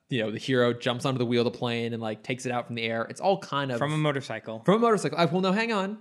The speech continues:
Speaker 1: Hang on.
Speaker 2: Oh, right. They were in the car.
Speaker 1: They're in Red Skull's car.
Speaker 2: Yes.
Speaker 1: Yeah,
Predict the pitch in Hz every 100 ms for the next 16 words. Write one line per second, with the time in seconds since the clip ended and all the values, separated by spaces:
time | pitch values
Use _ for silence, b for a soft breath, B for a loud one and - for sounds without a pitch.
0 | - 220 320 320 - 151 _ - B B
1 | B - 170 165 156 143 139 185 139 131
2 | 120 127 131 135 131 123 - 120 110 110
3 | 160 156 151 156 - 151 135 151 135 104
4 | 113 120 107 107 - - - 131 110 110